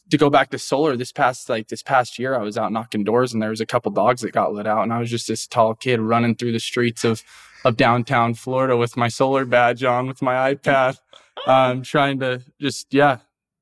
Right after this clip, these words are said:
get out of the way of these dogs. But, uh, <laughs> that's probably my most, yeah,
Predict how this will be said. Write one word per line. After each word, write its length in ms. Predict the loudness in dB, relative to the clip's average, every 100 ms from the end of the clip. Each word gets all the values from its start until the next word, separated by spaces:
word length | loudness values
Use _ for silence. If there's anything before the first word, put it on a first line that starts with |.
| _
get 100 | 2
out 160 | 4 4
of 60 | 2
the 20 |
way 160 | 0 -2
of 60 |
these 140 | -4 0
dogs. 480 | 4 4 2 -4 -6
But, 200 | -2 -2
uh, 200 | -2 -6 -12 _ _
<laughs> 340 | _ -4 -4 2
that's 180 | 0 4
probably 200 | 2 2
my 100 | 0
most, 300 | -2 -4 -12 _ _ _ _ _ _ _ _ _ -20 -6
yeah, 300 | -2 -2 -4